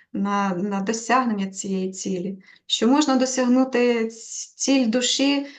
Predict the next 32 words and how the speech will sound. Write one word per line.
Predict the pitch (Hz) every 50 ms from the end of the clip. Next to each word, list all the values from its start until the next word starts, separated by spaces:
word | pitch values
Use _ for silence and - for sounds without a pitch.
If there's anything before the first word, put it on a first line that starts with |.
| - _ - - 302 -
різними | - - 262 269 269 277 269 277 277
шляхами. | 285 - - 285 277 - 294 269 233 208 196 196 196 220
Можна | 240 240 247 247 240
йти, | 240 240 254
як | 247 247 247 262
я | 240
вам | 233 240 226
кажу, | 226 247 247 247 247 247
по | - 262
низам, | 254 247 240 226 202 196 202 190 202 220 247 240
де | 220 220
ти | 226 - 233
будеш | 226 247 - - 233 -
спотикатися | - - 240 240 - 226 - - 233 226 233 240 226 - - 226
об | 233 226 226 -
кожен | - 233 240 233 226 226 226
камінь, | 226 - 214 220 220 220 214 220 220
падати, | 220 - 214 208 208 208 214 202 202 - 208
битися, | 202 202 220 226 226 226 226 220 - - - 208 220 220 - - _ _
плакати, | - 240 240 226 214 214 214 - 220 220 - 220
підніматися, | 220 247 220 208 240 240 233 226 220 214 214 220 220 220 - - - 226 - - - - -
наступати | - 196 - - 226 226 - 226 233 233 269
на | 262 269 254
одні | 254 226 240 247 247
й | 240
ті | 247 254
ж | 233 - -
самі | - 233 226 220 220 220
граблі, | 214 208 208 196 196 190 202 202 208
набивати | 202 202 196 208 208 214 226 233 - 254
собі | 247 - 254 226 240 233 214
гулі | 214 220 214 208 202 190 190